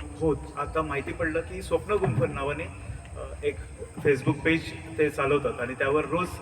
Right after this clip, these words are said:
एक चारोळी किंवा कविता पोस्ट केली जाते.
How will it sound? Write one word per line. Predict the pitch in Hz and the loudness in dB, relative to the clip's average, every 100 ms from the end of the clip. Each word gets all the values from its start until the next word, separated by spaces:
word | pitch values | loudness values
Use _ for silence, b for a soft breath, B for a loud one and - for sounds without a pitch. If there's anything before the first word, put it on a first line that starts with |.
| - | -8
एक | 170 117 - - | -6 -6 -4 2
चारोळी | 147 147 135 127 - - - - | 4 4 2 -2 -8 -12 -12 -2
किंवा | 156 170 | 4 4
कविता | - 151 131 - - 127 127 | 8 6 6 -2 -6 -2 2
पोस्ट | 139 - | 2 2
केली | 139 147 | 0 2
जाते. | 131 127 | 0 -2